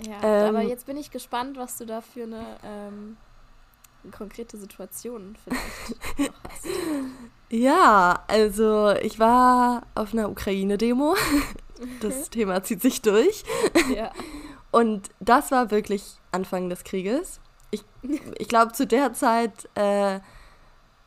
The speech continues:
Speaker 2: waren noch nicht mal Geflüchtete in Deutschland.
Speaker 1: Oh, okay.
Speaker 2: Ähm, und es war eine Demo von einer Hamburger linken politischen Jugendgruppe. Ich glaub, den Namen sag ich jetzt eher nicht. Ähm,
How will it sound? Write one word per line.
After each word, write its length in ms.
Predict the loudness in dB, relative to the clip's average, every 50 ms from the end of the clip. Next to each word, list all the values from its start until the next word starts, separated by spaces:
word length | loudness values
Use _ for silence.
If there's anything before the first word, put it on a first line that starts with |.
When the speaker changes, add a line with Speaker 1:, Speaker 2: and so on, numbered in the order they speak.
| _ _ -4
Speaker 2:
waren 300 | 2 4 4 6 4 4
noch 120 | 2 0
nicht 180 | 0 -2 -2 -2
mal 100 | -2 -2
Geflüchtete 540 | -4 -4 -6 -6 -6 -6 -6 -8 -8 -8 -8
in 120 | -8 -6
Deutschland. 560 | -6 -6 -6 -6 -8 -10 -10 -12 -12 -14 -16 -20 -20 -20 -20 -20 -20 -20 -20 -20 -14 -6
Speaker 1:
Oh, 40 | -4
okay. 60 | -2
Speaker 2:
Ähm, 500 | 0 0 0 -2 -2 -4 -6 -6 -8 -12 _ _ _ _ -4
und 360 | -2 -2 0 0 -2 -4 -6 -8 -12
es 160 | -12 -6 0
war 200 | 2 4 4 4
eine 140 | 2 0 -2
Demo 340 | 0 0 2 2 2 0 -2
von 260 | -2 -2 -4 -2 -2
einer 320 | -2 -2 -2 -4 -4 -6 -10 -10 -6
Hamburger 500 | -2 -2 0 2 2 2 2 2 0 0
linken 760 | 0 0 0 0 -2 -2 -4 -6 -4 -4 -4 -4 -4 -6 -8 -10 -8
politischen 500 | -6 -6 -4 -4 -4 -6 -6 -6 -6 -4
Jugendgruppe. 760 | -4 -4 -4 -4 -6 -6 -8 -8 -6 -4 -4 -4 -4 -6 -8 -12 -20 -20 -20 _ _ _ _ _ _ -18
Ich 100 | -16 -8
glaub, 240 | -6 -4 -4 -4 -6
den 340 | -6 -6 -6 -6 -6 -8 -10 -12 -8
Namen 240 | -6 -4 -4 -2 -2
sag 220 | -4 -6 -6 -8
ich 140 | -10 -12 -10
jetzt 280 | -10 -10 -10 -12 -16 -18 _ _ _ _ _ -8
eher 160 | -6 -4 -2
nicht. 320 | -2 -2 -2 -4 -8 -16 -20 -20 -20 -20 -20 -20 -20 -20 -10 -4 0
Ähm, 720 | 2 4 4 4 4 2 2 0 0 -2 -2 -2 -4 -6